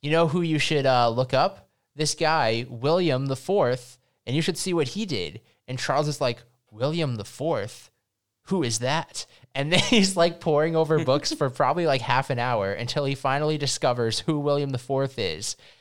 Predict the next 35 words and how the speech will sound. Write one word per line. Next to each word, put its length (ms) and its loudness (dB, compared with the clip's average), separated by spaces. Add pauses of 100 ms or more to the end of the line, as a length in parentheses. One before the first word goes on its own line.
(160)
And 200 0
then 380 0 (560)
for 180 0
some 360 0
reason, 560 -2 (400)
there's 220 0
these 200 -2
family 400 0
breakfasts 920 -4 (180)
with, 260 -2
like, 200 2
Charles, 420 2
Camilla, 720 0 (180)
William, 380 0
and 100 -4
Kate. 420 -4 (420)
And 180 2
then 140 2
they're 100 4
having 320 2
one 100 0
of 40 0
these 180 -2
family 300 0
breakfasts, 800 -2 (260)
and 100 0
everyone's 400 0
like, 240 2 (220)
"Where's 320 0
Charles?" 640 0 (220)
And 360 -2 (180)
<laughs> 180 -20
Camilla's 560 2
like, 280 0
"Oh, 360 4